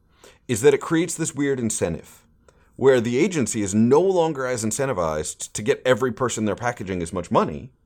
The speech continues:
They're incentivized to get the biggest packaging fee, which isn't quite the perfect incentive in terms of economic incentives for making sure that they're negotiating with, like, absolute aggressiveness to make sure that their writers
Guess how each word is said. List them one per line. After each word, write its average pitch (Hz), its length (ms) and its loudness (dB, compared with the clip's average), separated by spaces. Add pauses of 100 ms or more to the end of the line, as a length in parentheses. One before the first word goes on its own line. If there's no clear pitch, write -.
(380)
They're 147 240 6
incentivized 82 920 0
to 107 100 -8
get 117 100 -2
the 123 80 -6
biggest 110 320 -6
packaging 82 680 -6
fee, - 360 -18 (840)
which - 300 -6
isn't 202 300 0
quite 165 340 0
the 127 60 -6
perfect - 580 -2
incentive 113 680 -2
in 98 140 -6
terms 101 300 0
of 90 280 -2
economic 98 520 -2
incentives 73 500 -8 (300)
for - 200 0
making 135 340 2
sure 131 160 0
that 113 180 2
they're 117 100 4
negotiating 110 760 0
with, 92 180 -2
like, 87 300 -2 (240)
absolute 131 520 -4
aggressiveness 104 600 -6
to - 100 -10
make 92 200 -8
sure 95 160 -6
that 90 160 -8
their 92 120 0
writers 87 520 -2